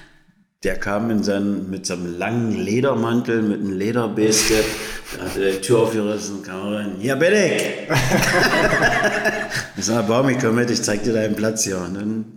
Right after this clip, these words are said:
ja, das war so eine, eine Sache, wo ich lachen musste. Aber es gibt, was war denn noch so? Es sind zu viele Sachen, muss man wirklich mal so, nachher fällt mir wieder so einiges ein, was ich hätte noch sagen können, ja.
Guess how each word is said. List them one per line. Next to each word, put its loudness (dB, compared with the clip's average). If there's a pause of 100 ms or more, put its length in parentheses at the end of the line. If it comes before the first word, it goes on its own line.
(140)
ja, -4 (840)
das 0
war 0
so -2 (480)
eine, 0
eine -2
Sache, -4
wo -2
ich -6
lachen -4
musste. 0 (260)
Aber -16
es -16
gibt, -12
was -20 (100)
war -20
denn -16
noch -16
so? -16 (680)
Es -8
sind -4
zu -8
viele -6
Sachen, -8
muss -14
man -2
wirklich -4
mal -2
so, -2 (640)
nachher 0
fällt 2
mir 4
wieder 4
so 0
einiges 2
ein, 0
was 2
ich 2
hätte 4
noch 4
sagen 2
können, 0
ja. -2